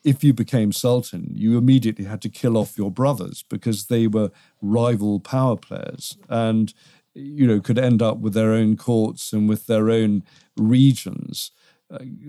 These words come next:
falling in behind you. And that always happened with sultans. You always had rival brothers coming in to try and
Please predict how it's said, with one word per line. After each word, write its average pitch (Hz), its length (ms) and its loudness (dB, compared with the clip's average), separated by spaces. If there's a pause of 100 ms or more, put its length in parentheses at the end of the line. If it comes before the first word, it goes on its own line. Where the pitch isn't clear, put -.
falling 123 360 4
in 113 200 4
behind 123 460 2
you. 90 120 -6
And 107 100 2
that 151 160 2
always 151 420 4
happened 107 420 -6
with 92 120 -10
sultans. - 760 -4
You 113 200 -2
always 117 440 2
had 98 400 -8 (420)
rival 110 680 0
brothers 107 680 -2 (320)
coming 113 380 2
in 98 420 0
to 107 460 2 (260)
try 120 320 0
and 117 220 0